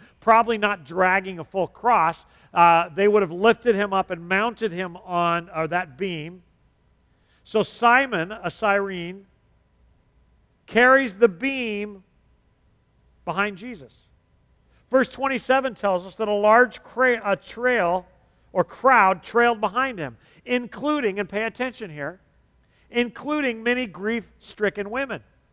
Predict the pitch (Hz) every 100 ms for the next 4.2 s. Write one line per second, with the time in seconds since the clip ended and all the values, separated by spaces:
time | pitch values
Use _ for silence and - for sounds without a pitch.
0 | _ _ _ _ _ _ _ _ _ _
1 | _ _ _ _ 226 - 262 285 247 -
2 | - 254 254 196 180 - 220 208 220 214
3 | 135 - _ _ - 233 233 233 269 233
4 | 175 190